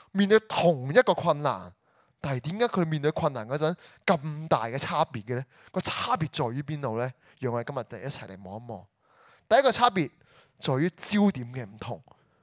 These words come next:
掃羅王嘅焦點係放喺自己度嘅。點解會咁講呢？當其時啊，古代戰爭有兩種嘅。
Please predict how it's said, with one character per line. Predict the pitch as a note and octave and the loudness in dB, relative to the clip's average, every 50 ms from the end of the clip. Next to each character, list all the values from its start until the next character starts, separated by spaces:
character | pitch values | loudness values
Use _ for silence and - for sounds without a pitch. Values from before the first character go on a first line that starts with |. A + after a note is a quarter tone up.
| _ _ _ _ _ _ _ _ _ _ _ _ _ _ _ | _ _ _ _ _ _ _ _ _ _ _ _ _ _ _
掃 | - - - - G#3 F3+ F3 G3 | -8 -4 2 2 4 4 4 4
羅 | F3 C#3 A#2 A2 | 4 2 0 -2
王 | G#2+ G2+ G2 A2+ | -4 -4 -6 -8
嘅 | B2 | -10
焦 | - - - - E3 D#3+ D#3+ | -6 -4 -2 0 0 0 0
點 | B2+ A#2 | -2 -4
係 | A#2 A#2 G2+ | -8 -8 -10
放 | - - G2+ F#2+ G#2 | -10 -12 -14 -12 -12
喺 | G#2+ | -12
自 | - - G2+ | -12 -12 -14
己 | F2+ F#2+ | -14 -14
度 | - - - - - | -14 -14 -14 -16 -18
嘅。 | - _ _ _ _ _ - | -20 _ _ _ _ _ -6
點 | - F#3+ | -4 2
解 | A3+ B3+ | 4 6
會 | G#3+ F3+ E3 | 6 6 6
咁 | F#3 | 4
講 | G3+ D#3 C#3 D3 | 2 2 2 4
呢？ | D#3+ E3+ F3 E3 _ _ _ - _ _ - | 4 2 0 0 _ _ _ -20 _ _ 4
當 | - B3 C4 B3 | 6 6 6 6
其 | G#3+ D#3+ | 2 -2
時 | C3 - - B2 B2 | -2 -2 -4 -4 0
啊， | B2 D3+ | 0 0
古 | D#3+ - - B2+ C#3+ F#3+ | 0 -2 -4 -2 0 4
代 | F#3 D3+ | 4 4
戰 | C#3 - C#3+ C3+ | 4 2 -2 0
爭 | |
有 | F#3 E3 D3 | 2 4 4
兩 | C3 A#2+ B2 C3 | 4 4 2 2
種 | C3 C3 A2+ B2 C3+ | 2 0 -4 -2 -2
嘅。 | C3 A2+ | -2 -4